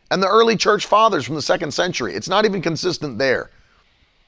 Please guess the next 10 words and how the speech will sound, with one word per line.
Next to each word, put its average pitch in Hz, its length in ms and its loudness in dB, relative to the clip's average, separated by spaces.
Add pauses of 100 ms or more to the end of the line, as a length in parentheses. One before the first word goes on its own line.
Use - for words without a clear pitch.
(300)
It's 196 200 0
not 233 180 2
consistent 233 500 0
today 233 380 6
because 139 320 0
we're 170 80 0
still 226 300 2
seeing 202 220 -2
it 151 100 -2
happen, 196 340 -2